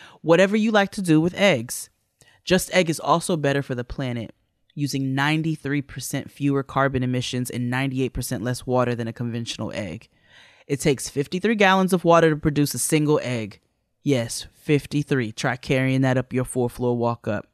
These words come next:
Now, you all know I told you last week, and I'm gonna tell you again, I was very skeptical about this Just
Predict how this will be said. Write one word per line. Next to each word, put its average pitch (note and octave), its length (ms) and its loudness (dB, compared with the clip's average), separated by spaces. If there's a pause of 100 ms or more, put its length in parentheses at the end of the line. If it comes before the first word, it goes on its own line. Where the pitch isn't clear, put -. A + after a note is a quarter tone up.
(560)
Now, D3+ 440 2 (1500)
you C#3+ 160 -2
all D3 160 2
know C#3+ 200 -2
I C3 120 0
told C#3+ 320 -2
you C#3+ 80 -6
last D#3 340 0
week, F#3 200 0
and C3+ 80 2
I'm C3 80 -2
gonna B2+ 60 -6
tell C3+ 180 0
you C3+ 180 0
again, C#3 400 0 (340)
I C3+ 140 2
was B2+ 200 -6
very D#3 400 2
skeptical - 680 2
about C#3+ 240 2
this C3+ 200 -6
Just D3 260 0